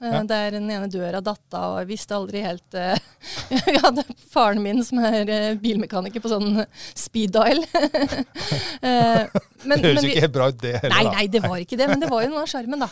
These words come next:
Speaker 1: Men,
Speaker 2: Ja.
Speaker 1: eh, jeg vil ikke ta fra ungdommen russetida, men vi har jo overlatt, eh, russetida helt til ungdommen, og da er de i klørne på noen store kommersielle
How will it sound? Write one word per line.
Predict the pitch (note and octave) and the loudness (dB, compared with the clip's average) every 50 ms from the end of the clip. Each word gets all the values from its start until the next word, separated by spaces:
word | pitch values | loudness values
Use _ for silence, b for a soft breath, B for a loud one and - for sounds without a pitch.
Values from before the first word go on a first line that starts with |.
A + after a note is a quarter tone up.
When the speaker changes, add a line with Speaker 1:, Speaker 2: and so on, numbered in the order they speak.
| - - - | -8 -14 -6
Speaker 1:
Men, | B3+ C4+ C#4 - B3+ | 0 2 2 2 0
Speaker 2:
Ja. | - _ - _ G#3+ B3 | -2 _ -20 _ -12 -12
Speaker 1:
eh, | B3+ - _ _ _ - | -12 -12 _ _ _ -10
jeg | C4 B3+ | -8 -6
vil | B3 B3 A3 | -4 -6 -6
ikke | - - A#3+ | -6 -10 -10
ta | - C4+ B3 G3 | -6 -4 -6 -6
fra | F#3 - - F#3 F#3 F#3 F3+ F3+ F#3+ F#3+ G#3 | -6 -8 -8 -8 -8 -6 -6 -8 -8 -6 -6
ungdommen | A3 G3+ F3 E3 F3 E3+ F3+ G3 | -6 -6 -8 -8 -10 -10 -8 -8
russetida, | A3 - - F3 - F#3 G3+ G#3+ G#3 b b b b b b b b | -10 -10 -10 -12 -8 -6 -6 -6 -8 b b b b b b b b
men | A#3+ A#3+ A#3+ B3 | -2 -2 -2 0
vi | C4 C4 | -2 -4
har | A3+ A3 G#3+ F#3 F3 F#3 | -4 -6 -6 -6 -6 -8
jo | G3 A3 A3+ A#3 A#3 A3+ - _ _ _ _ _ | -8 -6 -6 -4 -4 -6 -8 _ _ _ _ _
overlatt, | - D4 C#4 A3+ F3+ E3 D#3 E3+ F3+ A3 A#3+ - _ _ _ _ - - _ _ _ _ _ | -8 -6 -6 -4 -6 -6 -8 -6 -4 -4 -6 -6 _ _ _ _ -20 -20 _ _ _ _ _
eh, | - A#3 A3+ A3 A3 G#3+ A3 G#3+ A3 G#3+ G#3+ A3 A3 A3 A3+ A#3 | -8 -4 -4 -2 -2 -2 -4 -4 -4 -4 -4 -4 -6 -6 -6 -6
russetida | B3 A#3 - - G3+ - - G#3+ A3+ - - - A#3 | -8 -8 -10 -10 -10 -8 -8 -8 -8 -10 -14 -12 -8
helt | A3+ A3 A3+ A3 _ | -6 -6 -6 -6 _
til | G3+ G3 A3 G#3 A3 | -12 -12 -10 -8 -4
ungdommen, | B3 A3 G3 F#3 F3 G3+ B3 B3 A3+ b b b b b b b b | -4 -4 -4 -4 -4 -4 -2 -2 -2 b b b b b b b b
og | A#3 A3 A3 A3 A3 A3 _ _ _ _ _ _ G#3 F#3+ | -4 -2 0 0 -2 -2 _ _ _ _ _ _ -20 _
da | - A3 A3+ A3+ G3 | -4 -2 -2 -2 -2
er | F#3+ G3 | -6 -6
de | F#3+ G3 | -6 -8
i | G3 | -10
klørne | - - G3 F#3 E3+ E3+ F3+ F#3 - | -8 -6 -6 -6 -6 -6 -8 -12 -10
på | - F#3 F#3 F#3+ | -10 -10 -8 -8
noen | G3 F#3+ F#3+ F#3+ | -8 -8 -10 -10
store | - - A3 G3 F3+ F3+ E3+ E3+ F3+ E3+ E3+ F3+ | -8 -8 -8 -6 -6 -6 -8 -6 -8 -8 -8 -10
kommersielle | - - F3+ F#3 F#3 - G3+ F#3 E3+ D#3+ E3 E3 | -10 -10 -10 -10 -8 -8 -8 -8 -8 -8 -8 -8